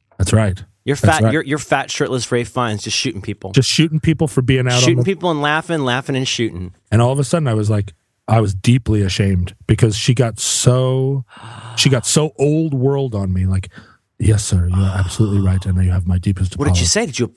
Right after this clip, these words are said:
Speaker 2: did you give her a, a small town apology?
Speaker 1: No, I went like, <clears throat> "Well, all right then. So."
Speaker 2: Like you're fucking Clifton Webb.
Speaker 1: Okay, so, well, then, thank you.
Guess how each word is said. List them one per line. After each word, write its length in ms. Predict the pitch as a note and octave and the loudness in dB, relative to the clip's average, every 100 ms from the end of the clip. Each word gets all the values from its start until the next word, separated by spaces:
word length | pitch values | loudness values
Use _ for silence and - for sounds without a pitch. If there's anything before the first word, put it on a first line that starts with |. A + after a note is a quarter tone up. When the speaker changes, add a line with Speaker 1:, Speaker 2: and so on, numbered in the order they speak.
| - | -10
Speaker 2:
did 180 | A#2 G#2+ | -10 -8
you 60 | |
give 160 | G2+ A2 | -8 -6
her 120 | A2 G#2+ | -4 -2
a, 200 | G#2+ G#2+ | -4 -6
a 40 | G#2+ | -8
small 300 | - A#2 A2+ | -8 -6 -4
town 160 | A#2 | -4
apology? 560 | A2+ A2 G#2 B2 E3+ F3+ _ - | -6 -6 -6 -6 -8 -12 _ 0
Speaker 1:
No, 100 | E3+ | 2
I 80 | A2+ | 2
went 180 | A2 G#2+ | -2 -2
like, 240 | F#2+ F#2+ - | -4 -4 -2
<clears throat> 560 | A3+ G3+ D#3 - _ - | 0 0 -2 -6 _ -2
"Well, 320 | C#3 F#2 - _ _ _ | 0 -2 -12 _ _ _
all 100 | A2 | 0
right 160 | B2+ G#2+ | 0 -4
then. 160 | - - - _ _ - | -10 -16 -20 _ _ -2
So." 300 | C3 - - - | -2 -2 -6 -4
Speaker 2:
Like 180 | G#3 | -2
you're 80 | F3 | -2
fucking 280 | - E3+ C#3+ | -2 -2 -4
Clifton 420 | - C#3 - A#2 | -2 -4 -2 -4
Webb. 320 | G#2 G#2+ F#2 - | -2 -2 -4 -4
Speaker 1:
Okay, 220 | D#3+ A#2 - | -4 -2 -6
so, 300 | - B2+ D#3 D#4 | -2 0 0 -4
well, 360 | D4 D3 F#3 - | -2 0 -2 -2
then, 220 | D3 F#3 G3 | -2 0 -2
thank 340 | - E3 - | -2 -2 0
you. 180 | A#3+ | -4